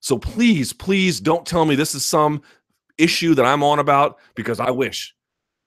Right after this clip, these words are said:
But I'm not. I'm just a donk who lives in Washington, D C, who looks at this and goes, "Wow, you have to shower if you wanna,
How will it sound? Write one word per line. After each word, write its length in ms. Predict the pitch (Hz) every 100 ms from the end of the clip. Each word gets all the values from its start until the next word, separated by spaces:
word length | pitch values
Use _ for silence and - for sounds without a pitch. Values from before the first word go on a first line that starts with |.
| _ _ _ - -
But 100 | 143
I'm 120 | 135
not. 380 | 131 87 67 - _ _ _ _ _ -
I'm 140 | 131 131
just 160 | 143
a 140 | 113 92
donk 480 | 80 123 123 139
who 120 | 135 123
lives 220 | 123 104
in 120 | 87
Washington, 440 | 98 123 - 131
D 120 | 127 120
C, 380 | - 95 90 - _
who 120 | 120
looks 280 | 107 160 -
at 80 | 107
this 180 | 117 117
and 100 | 101
goes, 180 | 92
"Wow, 420 | 82 147 226 92 - - -
you 120 | 151 208
have 120 | 220
to 80 | -
shower 520 | - 143 165 214 202 _ _ _ _ _ _ _
if 100 | 135
you 100 | 127
wanna, 280 | 147 165 143